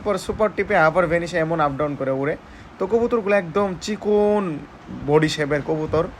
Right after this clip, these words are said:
তো শিয়ালকুটি আসলে আমাদের কম বেশি সবারই পছন্দ, যে শিয়ালকুটি কবুতরের দুর্দান্ত মেধা হয়। তো আসলে এই জন্য আপনাদেরকে শে-, শখ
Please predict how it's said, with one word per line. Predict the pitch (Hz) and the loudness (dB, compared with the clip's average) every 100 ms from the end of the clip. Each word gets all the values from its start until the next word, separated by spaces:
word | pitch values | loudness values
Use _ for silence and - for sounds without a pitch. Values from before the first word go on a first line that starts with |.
| - - - | -20 -20 -4
তো | 170 | -4
শিয়ালকুটি | - 220 226 220 208 | 2 4 4 4 0
আসলে | 190 202 196 185 | 0 2 2 2
আমাদের | - 156 160 160 | 2 2 2 2
কম | 160 170 | 0 -2
বেশি | 160 160 151 | -2 -6 -6
সবারই | 147 143 156 156 | -4 -2 -2 -2
পছন্দ, | 147 147 143 151 160 - - - - - | -8 -6 -4 -4 -4 -16 -18 -18 -18 -4
যে | 151 | 0
শিয়ালকুটি | 156 165 165 165 170 | 2 4 4 2 0
কবুতরের | 165 170 170 156 | 0 0 0 -2
দুর্দান্ত | 123 135 127 156 151 | 0 0 4 2 2
মেধা | 135 135 139 | 2 2 2
হয়। | 123 139 180 - - - - | 2 0 0 -10 -18 -20 4
তো | 175 | 6
আসলে | 175 202 202 175 | 6 4 2 4
এই | 165 | 4
জন্য | 185 185 | 2 2
আপনাদেরকে | 165 170 160 151 | 0 0 -2 -4
শে-, | 139 151 143 | -4 -4 -4
শখ | - | -2